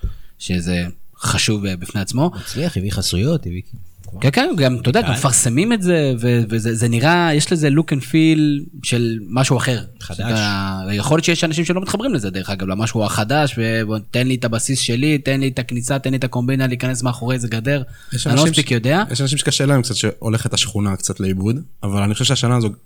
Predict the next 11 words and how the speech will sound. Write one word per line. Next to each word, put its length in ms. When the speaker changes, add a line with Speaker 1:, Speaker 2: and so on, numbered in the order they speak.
Speaker 3:
כן 160
שנה 180
קריטית, 540
עם 140
האנשים 340
שאולי 880
אלה 100
שקצת 340
פחות 200
מאמינים 220
בחוגג. 280